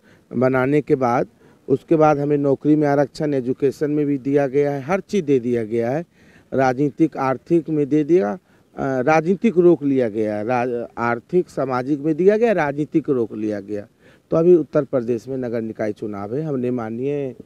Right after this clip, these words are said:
मुख्यमंत्री श्री योगी आदित्यनाथ जी और हमने प-, माननीय जो क्या नाम है,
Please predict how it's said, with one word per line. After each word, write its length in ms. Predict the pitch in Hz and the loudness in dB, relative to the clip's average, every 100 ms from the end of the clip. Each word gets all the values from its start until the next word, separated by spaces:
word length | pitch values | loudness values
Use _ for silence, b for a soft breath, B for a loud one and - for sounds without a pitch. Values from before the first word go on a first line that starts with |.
| - - - | 6 6 6
मुख्यमंत्री 560 | 127 135 135 139 127 156 | -4 -4 -4 -6 -6 -8
श्री 380 | 143 147 139 135 | -8 -8 -6 -2
योगी 320 | 139 123 139 | -2 -2 -4
आदित्यनाथ 500 | 135 123 - 139 131 | -4 -6 -12 -8 -8
जी 240 | 123 147 | -8 -4
और 160 | 143 131 | -2 -4
हमने 280 | 131 127 127 | -4 -4 -6
प-, 180 | _ 135 | _ -6
माननीय 600 | 127 127 120 127 135 120 | -4 -4 -2 -2 -2 -2
जो 160 | 123 | -2
क्या 220 | 117 127 | 0 -2
नाम 300 | 120 117 113 | 0 -4 -6
है, 200 | 113 104 | -6 -8